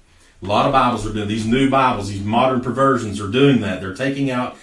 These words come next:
the word of God. Listen, you must believe in the Lord Jesus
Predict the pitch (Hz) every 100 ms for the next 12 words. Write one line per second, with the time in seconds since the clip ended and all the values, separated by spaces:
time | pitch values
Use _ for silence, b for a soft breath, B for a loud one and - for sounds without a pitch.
0 | B B 117 127 123 113 113 98 92 107
1 | 123 107 101 113 113 123 151 135 - 107
2 | 117 139 135 110 107 110 113 117 120 110
3 | 120 117 107